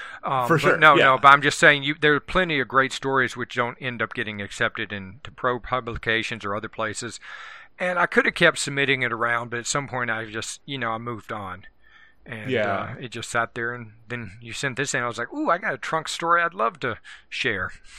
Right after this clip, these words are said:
Speaker 1: <laughs>
Speaker 2: Nice. Yeah. It does, um, I,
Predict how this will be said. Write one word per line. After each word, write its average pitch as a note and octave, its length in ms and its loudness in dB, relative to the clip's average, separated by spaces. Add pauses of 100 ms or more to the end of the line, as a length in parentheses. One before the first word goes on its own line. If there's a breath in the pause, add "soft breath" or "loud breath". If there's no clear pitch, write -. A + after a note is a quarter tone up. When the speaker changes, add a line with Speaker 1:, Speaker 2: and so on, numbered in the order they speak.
(120)
Speaker 1:
<laughs> - 340 -16
Speaker 2:
Nice. - 680 -4
Yeah. G#2 400 0 (280 soft breath)
It G3+ 280 -4
does, F3 640 -2
um, G#2+ 520 -4 (920)
I, A#2 520 0